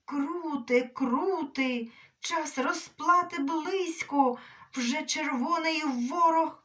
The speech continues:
кари жде. Крути,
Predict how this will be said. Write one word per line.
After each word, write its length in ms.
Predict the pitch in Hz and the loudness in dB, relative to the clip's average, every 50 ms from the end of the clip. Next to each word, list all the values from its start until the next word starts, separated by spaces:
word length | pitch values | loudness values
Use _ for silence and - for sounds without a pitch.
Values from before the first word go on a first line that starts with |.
| _ _ | _ _
кари 580 | - 330 320 302 285 269 240 214 220 214 208 | 0 0 2 2 2 2 0 0 0 -2 -2
жде. 680 | 208 208 202 202 - 208 269 277 254 240 208 - - - _ _ _ _ _ _ _ _ _ _ _ _ _ _ _ _ _ _ | -2 -4 -8 -10 -6 -4 -2 -2 -2 -2 -4 -6 -10 -14 _ _ _ _ _ _ _ _ _ _ _ _ _ _ _ _ _ _
Крути, 680 | - 220 214 208 226 277 320 339 - _ - 254 262 | -6 -6 -4 -2 -4 -4 -6 -8 -14 _ -8 -8 -8